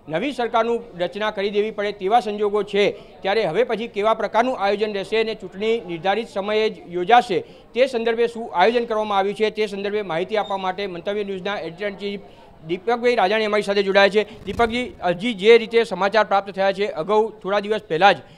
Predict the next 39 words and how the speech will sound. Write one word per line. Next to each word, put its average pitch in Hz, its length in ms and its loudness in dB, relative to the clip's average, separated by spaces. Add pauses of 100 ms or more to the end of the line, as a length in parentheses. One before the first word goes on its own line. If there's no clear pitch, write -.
(240)
જે 175 100 2
રીતે 233 200 0
ચૂંટણી 208 300 -8
કમિશનરે 220 580 -2 (240)
સત્તાવાર 233 520 2
અને 214 160 -6
નિર્ધારિત 202 540 -2
રીતે 208 260 -2
જે 202 140 -4
જાહેરાત 185 560 -2
ક-, 185 500 -2
કરી 214 200 2
છે 190 160 0 (280)
કે 208 80 -4
ચૂંટણી 202 340 -4
નિર્ધારિત 196 440 -2
સમયે 233 420 6
જ 208 80 -8
યોજાશે, 190 480 0 (280)
ત્યાર 214 200 2
પછી 233 220 -6
જો 240 100 -6
આજની 233 500 -4
ગતિવિધિ 220 460 -4
જોઈએ 208 320 0
તો 220 180 -2
હવે 202 240 0
માર્ચના 196 500 -4
બીજા 185 280 -6
સપ્તાહમાં 202 500 -6
સત્તાવાર 190 440 -4
રીતે 185 180 -8
ચૂંટણીનો 196 440 -10
કાર્યક્રમ 226 480 -2
સંપૂર્ણતઃ 208 640 -4
જાહેર 165 280 -2
થવાની 185 340 -4
સંભાવના 180 420 -2
છે. 185 180 -10